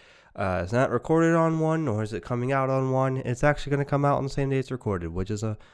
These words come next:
a Sunday, actually. Um, so I'm just gonna say this.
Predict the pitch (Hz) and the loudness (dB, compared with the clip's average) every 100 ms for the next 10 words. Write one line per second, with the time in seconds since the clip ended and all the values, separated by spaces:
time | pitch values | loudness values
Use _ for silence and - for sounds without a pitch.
0 | _ _ _ _ - 151 220 247 92 - | _ _ _ _ -2 4 4 4 2 0
1 | - - 95 - 80 73 - _ _ - | -8 -8 -8 -8 -10 -10 -16 _ _ -4
2 | 95 95 92 87 85 80 - _ _ _ | 0 0 0 0 -4 -8 -14 _ _ _
3 | _ _ _ _ - - - 139 135 135 | _ _ _ _ -20 -10 4 6 8 6
4 | 131 147 143 151 147 - 143 139 135 127 | 2 2 0 0 0 2 4 4 4 2
5 | - | -4